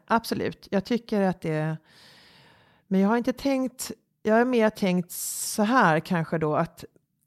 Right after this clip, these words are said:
ja, ju fler miljöer som det passar i, desto bättre såklart. Men jag tänker ju framförallt att det är en, en, en, den är tillverkad med sådana material och på det sättet, och också med,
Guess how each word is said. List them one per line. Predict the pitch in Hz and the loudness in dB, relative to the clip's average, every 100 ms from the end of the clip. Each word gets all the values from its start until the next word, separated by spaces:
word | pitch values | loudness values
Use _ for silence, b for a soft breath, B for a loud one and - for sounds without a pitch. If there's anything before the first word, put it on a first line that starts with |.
| _ _ | _ _
ja, | 208 - | -4 -2
ju | 226 240 | 2 2
fler | 262 294 311 | 4 4 4
miljöer | 285 208 156 156 160 | 4 2 2 0 0
som | 160 165 | -2 -4
det | 160 | -2
passar | - 170 - 190 | -2 -4 0 2
i, | 156 | 2
desto | 151 156 - | 0 -6 -6
bättre | 143 143 - 139 | -6 -6 -6 -6
såklart. | - - 170 - B B B B B B B | -6 -6 -6 -10 B B B B B B B
Men | 196 | 2
jag | 214 202 | 2 2
tänker | 233 220 240 | 2 2 0
ju | |
framförallt | 233 214 202 220 208 208 | 2 0 2 2 2 0
att | 170 | -4
det | 170 | 0
är | 165 160 | 0 2
en, | 165 165 - | 0 -2 -2
en, | 160 151 _ _ | -4 -4 _ _
en, | 170 156 156 | -6 -4 -2
den | 165 | 0
är | 175 | 0
tillverkad | 175 233 196 185 208 202 208 175 156 | 2 2 4 4 4 2 0 0 0
med | 160 160 | -2 -2
sådana | 170 160 | -2 -2
material | 160 160 - 160 160 | -2 -2 -2 -2 -2
och | 160 | -4
på | 160 | -6
det | 170 | -4
sättet, | - 185 _ - 165 - | -2 -2 _ -4 -4 -8
och | 175 | -6
också | 170 - - 147 | -6 -6 -6 -4
med, | 156 156 156 | -2 -4 -6